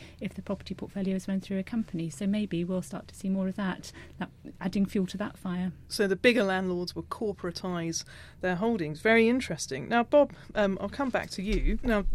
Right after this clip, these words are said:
Speaker 2: this is a digital tax collection ruse, being able to take in the C G T receipts within thirty days, um, of a property sale. But you think this casts a wider shadow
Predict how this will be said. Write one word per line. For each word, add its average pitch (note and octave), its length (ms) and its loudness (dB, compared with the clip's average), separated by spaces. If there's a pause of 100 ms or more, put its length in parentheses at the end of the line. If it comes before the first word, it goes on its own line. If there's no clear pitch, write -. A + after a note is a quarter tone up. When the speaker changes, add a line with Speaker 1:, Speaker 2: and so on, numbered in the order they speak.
(160)
Speaker 2:
this C#4+ 180 4
is A3 100 6
a A3+ 60 6
digital G3+ 640 4 (160)
tax - 300 -2
collection F3 520 -4
ruse, D#3+ 460 -4 (120)
being F#3+ 200 2
able E3+ 220 -4
to D#3+ 200 -6
take F3+ 360 -6
in E3+ 80 -4
the E3 80 -6
C F3+ 200 -8
G E3 140 -10
T E3+ 220 -8
receipts - 420 -6 (420)
within G#3 300 4
thirty F#3 380 2
days, E3 400 -2
um, F3+ 200 0
of F#3+ 120 -4
a G3 40 -6
property - 360 -4
sale. F3 220 -2
But - 140 -8
you C4 140 0
think C4+ 160 -4
this A3+ 140 -4
casts A#3 400 -2
a A3+ 40 -4
wider A3 320 -2
shadow F#3 480 -2